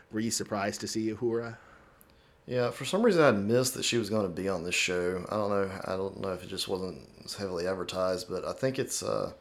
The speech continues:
Speaker 2: I think it's awesome. And the actress playing her seems suited for the role. Like, she's,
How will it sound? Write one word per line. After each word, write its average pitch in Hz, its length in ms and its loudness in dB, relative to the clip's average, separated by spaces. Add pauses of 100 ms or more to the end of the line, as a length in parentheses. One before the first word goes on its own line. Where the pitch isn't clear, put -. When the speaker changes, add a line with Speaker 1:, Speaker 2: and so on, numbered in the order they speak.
(160)
Speaker 2:
I - 40 -6
think 123 100 2
it's 98 100 -4
awesome. 95 440 2 (400)
And 101 140 0
the 104 60 4
actress 131 340 4
playing 113 400 4
her 107 180 0
seems 104 420 0
suited 104 380 0
for - 100 -12
the 82 80 -8
role. 82 460 -4
Like, 82 320 -8
she's, 87 520 -6